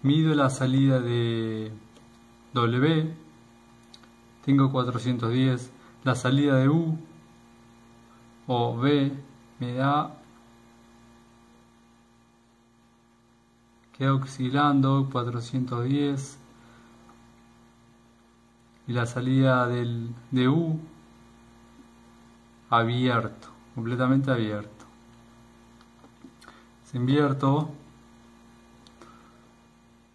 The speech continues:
la salida de W no me da nada, está bien. Y tampoco.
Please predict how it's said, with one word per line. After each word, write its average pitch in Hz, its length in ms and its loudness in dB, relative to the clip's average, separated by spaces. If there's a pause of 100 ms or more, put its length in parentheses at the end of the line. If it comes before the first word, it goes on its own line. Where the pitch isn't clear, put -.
(200)
la 123 100 -6
salida 123 520 -2
de 117 440 -2 (1500)
W 123 760 0 (1120)
no 123 100 -4
me 113 100 -2
da 113 120 -2
nada, 147 400 4
está 170 180 -6
bien. 135 580 -2 (560)
Y 120 140 -8
tampoco. 151 760 -2